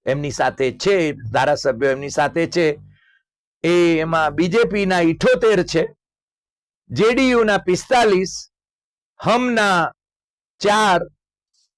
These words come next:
અપક્ષ એક, એમ મળીને એકસો ને અઠ્યાવીસ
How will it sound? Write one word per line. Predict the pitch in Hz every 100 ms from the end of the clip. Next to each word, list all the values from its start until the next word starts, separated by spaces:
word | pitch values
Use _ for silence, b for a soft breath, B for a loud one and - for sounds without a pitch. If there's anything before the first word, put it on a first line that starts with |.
| _
અપક્ષ | 180 180 226 170 - - - _ _
એક, | 208 190 - - - _ _ _ _ -
એમ | 170 208
મળીને | 175 156 160 165 147 -
એકસો | 156 160 - 185 175
ને | 156 139 - _ _ _ -
અઠ્યાવીસ | 151 - 190 196 220 185